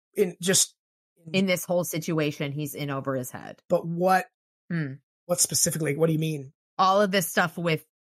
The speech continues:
Speaker 2: well, I think he's in over his head with Molly <laughs> too, 'cause, I mean, Molly's a lot of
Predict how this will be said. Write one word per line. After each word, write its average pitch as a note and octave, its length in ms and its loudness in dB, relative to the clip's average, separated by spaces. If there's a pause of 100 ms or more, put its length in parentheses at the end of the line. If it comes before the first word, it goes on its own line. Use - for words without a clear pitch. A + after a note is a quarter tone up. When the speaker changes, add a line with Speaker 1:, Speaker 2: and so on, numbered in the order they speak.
(160)
Speaker 2:
well, F3+ 80 -4
I D#3+ 80 -4
think D#3+ 140 -6
he's C#3+ 140 -8
in C#3+ 80 -10
over B2+ 160 -10
his C#3 120 -8
head C#3 160 -4
with C#3+ 80 -8
Molly C#3+ 380 0
<laughs> - 20 -8
too, D4 320 2
'cause, G#3+ 200 0
I F3+ 80 6
mean, D#3 140 -2
Molly's C#3+ 340 -2
a D#3+ 60 2
lot C#3+ 340 4 (360)
of D3+ 280 2